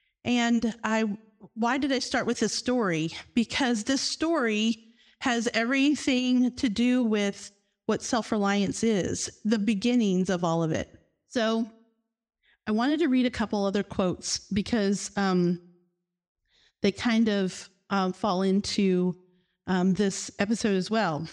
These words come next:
So this is from, this quote is from Mahatma Gandhi, and it says, "Your thoughts become your words.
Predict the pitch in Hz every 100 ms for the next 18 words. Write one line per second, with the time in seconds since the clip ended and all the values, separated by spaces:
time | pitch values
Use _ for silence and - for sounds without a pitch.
0 | - - 240 214 220 262 330 - 254 220
1 | 214 196 247 - 220 208 - 190 180 -
2 | 185 190 180 180 180 160 143 - _ _
3 | _ _ 202 175 - 202 190 185 196 208
4 | - 220 208 - - 254 240 214 214 214
5 | 208 220 180 147 - -